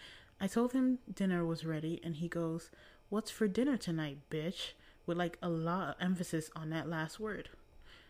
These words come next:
I was fed up. I had a pretty rough day with work, and I have some awfully bad associations with that word being used by other people in my life who were pretty abusive. So I was so irritated that I dropped the pot of pastas."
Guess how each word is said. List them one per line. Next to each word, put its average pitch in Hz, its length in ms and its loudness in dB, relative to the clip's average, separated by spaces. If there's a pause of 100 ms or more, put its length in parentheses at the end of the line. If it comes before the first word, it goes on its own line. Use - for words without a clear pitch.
(240)
I 190 80 2
was 226 180 2
fed - 200 0
up. - 160 -16 (600)
I 180 40 2
had 220 160 6
a 220 60 2
pretty 226 280 2
rough 233 240 2
day 160 200 0
with 156 200 0
work, 147 300 -4 (440)
and 165 80 0
I 170 40 2
have 202 220 2
some 165 260 0 (100)
awfully 180 460 2
bad 160 260 0
associations 160 840 -2
with 143 160 -6
that 139 220 -8
word 147 260 -6
being 147 280 -6
used 185 280 -2
by 151 200 -8
other 147 180 -8
people 170 380 -4
in 147 100 -6
my 143 120 -6
life 165 300 -2 (440)
who 190 60 2
were 165 140 4
pretty 208 360 0
abusive. 175 500 0 (520)
So - 160 0
I 175 80 4
was 175 180 2
so 226 340 4
irritated 175 560 2
that 156 100 -2
I 151 40 -2
dropped 165 320 -2
the 202 80 0
pot 175 240 0
of 156 120 -4
pastas." - 680 4